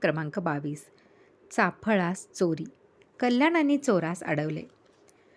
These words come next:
कोणे एके दिवशी चाफळ मठात पाच पन्नास चोरटे आले म्हणून हाकाटी झाली.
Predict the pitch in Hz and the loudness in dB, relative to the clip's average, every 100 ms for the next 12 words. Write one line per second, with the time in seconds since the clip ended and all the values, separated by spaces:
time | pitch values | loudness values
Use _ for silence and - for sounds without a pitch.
0 | _ _ _ - 311 370 370 330 - 240 | _ _ _ 6 6 6 4 2 2 2
1 | 214 240 214 - 175 - 226 214 185 156 | 2 0 -4 -2 -4 0 0 2 0 0
2 | 190 160 - - - 247 269 - 220 175 | -4 -4 -6 -8 2 2 2 -2 -2 0
3 | 175 180 - 214 185 151 190 165 151 165 | 0 -2 -2 2 2 2 0 0 0 -6
4 | - _ _ - 254 339 - 240 - 170 | -12 _ _ -2 0 2 2 0 2 0
5 | 185 151 156 143 | 0 0 -2 -6